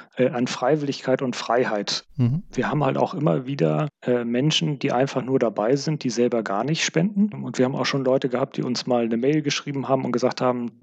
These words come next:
Speaker 1: „Total vielen Dank für den tollen Abend, äh, super Organisation, aber irgendwie hat's mich noch mal dran erinnert, das ist ja eigentlich eine Organisation, die ich seit ganz vielen Jahren unterstütze, den habe ich jetzt noch mal extra was überwiesen.“
Speaker 2: Mhm.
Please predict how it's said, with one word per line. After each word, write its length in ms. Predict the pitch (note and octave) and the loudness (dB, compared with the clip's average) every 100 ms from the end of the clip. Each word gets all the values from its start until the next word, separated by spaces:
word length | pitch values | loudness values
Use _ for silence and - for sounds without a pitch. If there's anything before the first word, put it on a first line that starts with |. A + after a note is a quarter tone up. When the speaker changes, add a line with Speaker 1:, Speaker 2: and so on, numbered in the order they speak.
| _ | _
Speaker 1:
„Total 400 | - - B2+ C3 | -6 -2 -2 -2
vielen 300 | - B2+ B2 | 0 0 2
Dank 240 | B2 B2+ | 2 0
für 100 | - | 0
den 140 | B2 A2 | 0 0
tollen 280 | - A#2 A2+ - | 0 0 -2 0
Abend, 480 | B2+ C3 C3 A#2+ C#3 | 0 2 -2 -4 0
äh, 180 | A#2+ | 0
super 320 | A#2 D#3+ E3 C#3 | 2 0 2 2
Organisation, 960 | C3+ B2+ B2 A#2+ - C#3 C#3 D3 C#3 - | 2 2 0 0 0 0 2 0 -4 -4
aber 200 | A#2 B2+ | 0 2
irgendwie 320 | C#3+ C#3+ C3 | 4 2 0
hat's 200 | B2 - | -2 -4
mich 100 | C3 | -2
noch 140 | B2 A#2 | -2 2
mal 140 | B2 | 2
dran 200 | A#2 B2 | 4 2
erinnert, 560 | A#2+ C3+ C3+ C3 B2 - - | 0 0 2 2 0 -2 0
das 180 | B2 | 0
ist 100 | B2+ | 0
ja 80 | C3 | -2
eigentlich 220 | B2+ A#2+ | 0 0
eine 100 | C3 | 0
Organisation, 540 | B2 B2 A#2+ A#2 B2+ A#2+ | 2 2 2 0 0 0
die 60 | A#2+ | -2
ich 60 | |
seit 160 | - A#2 | -2 0
ganz 220 | A2+ A#2+ | 0 0
vielen 300 | - A#2+ A#2 | 0 0 2
Jahren 300 | A#2 A2+ B2+ | 2 2 0
unterstütze, 680 | B2+ B2 A#2 - - C3+ A#2+ - - | 0 2 2 0 -2 0 0 -2 -4
den 200 | B2+ A#2+ | 0 2
habe 100 | B2 | 2
ich 60 | |
jetzt 160 | C3 - | 0 -2
noch 80 | G2+ | -2
mal 180 | A2+ A#2+ | 0 0
extra 320 | A2 A#2 G2+ | 0 0 2
was 140 | G2+ | 0
überwiesen.“ 500 | - G#2 G2 G2+ - - - - B2+ | -2 -2 -2 -4 -6 -12 -18 -6 0
Speaker 2:
Mhm. 200 | B2+ | 0